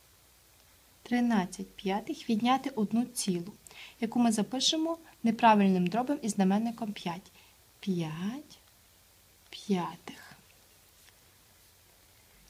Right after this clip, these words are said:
Ікс дорівнює тринадцять відняти п'ять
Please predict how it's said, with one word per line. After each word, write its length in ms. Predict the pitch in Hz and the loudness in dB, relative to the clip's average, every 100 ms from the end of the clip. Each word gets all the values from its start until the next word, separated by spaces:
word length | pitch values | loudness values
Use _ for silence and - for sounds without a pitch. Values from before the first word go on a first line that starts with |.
| - - | -12 -4
Ікс 280 | 302 302 | -2 -2
дорівнює 480 | - 294 220 196 196 | 0 2 4 4 4
тринадцять 600 | 196 240 269 311 294 247 | 2 -2 -2 -4 -8 -4
відняти 460 | 220 214 220 208 190 | -2 0 0 0 -2
п'ять 560 | - - 175 175 226 | -6 -8 -6 -6 -8